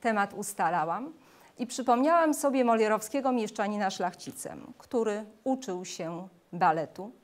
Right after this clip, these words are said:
uczył się retoryki, robił to z wielkim zaangażowaniem, bo chciał awansować społecznie, ale najbardziej był zdziwiony wtedy, kiedy dowiedział się, że mówi prozą.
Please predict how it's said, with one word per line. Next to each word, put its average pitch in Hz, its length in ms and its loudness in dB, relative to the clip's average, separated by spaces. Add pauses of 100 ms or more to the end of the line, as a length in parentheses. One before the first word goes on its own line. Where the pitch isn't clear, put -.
(680)
uczył 277 380 -2
się 196 200 0
retoryki, 185 760 -6 (480)
robił 233 560 6 (120)
to 208 400 2 (240)
z 190 180 -6
wielkim 247 440 2
zaangażowaniem, 196 880 0
bo 190 80 -2
chciał 208 260 2
awansować 190 600 0
społecznie, 185 640 -6 (540)
ale 226 200 6
najbardziej 254 540 2
był 220 200 -2
zdziwiony 190 480 -4
wtedy, 240 380 -2
kiedy 185 240 -2
dowiedział 240 640 2
się, 262 260 -2
że 269 160 -2
mówi 208 300 0
prozą. 180 520 -4